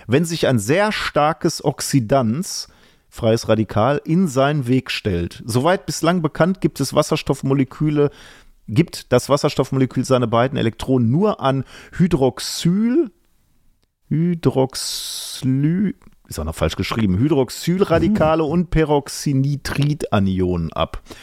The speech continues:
Speaker 1: H zwei wird daher als selektives Antioxidant angesehen, das nur bei sehr aggressiven Angreifern angre-, eingreift. Das ist ja auch super. Mit anderen Worten, das ist eigentlich relativ reaktionsträge.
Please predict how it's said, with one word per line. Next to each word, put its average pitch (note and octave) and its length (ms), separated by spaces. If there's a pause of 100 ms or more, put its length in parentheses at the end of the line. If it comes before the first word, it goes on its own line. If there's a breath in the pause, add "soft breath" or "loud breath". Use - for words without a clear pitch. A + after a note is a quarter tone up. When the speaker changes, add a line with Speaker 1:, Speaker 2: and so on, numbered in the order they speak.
(140 loud breath)
Speaker 1:
H A#2+ 140
zwei D3 420
wird C#3+ 160
daher C3+ 300
als G2+ 160
selektives D#3 680
Antioxidant C3+ 1080
angesehen, A2+ 560 (400 loud breath)
das B2+ 160
nur C#3+ 120
bei A#2 140
sehr A2+ 300
aggressiven C3+ 580
Angreifern A2 600
angre-, G2 500
eingreift. - 560 (640 loud breath)
Das B2 120
ist E3 80
ja G3+ 80
auch A3 140
super. A#2 460 (460 soft breath)
Mit D3 140
anderen G3+ 280
Worten, G#3+ 280
das C3+ 80
ist - 80
eigentlich F#3+ 340
relativ F#3 420
reaktionsträge. A2 1300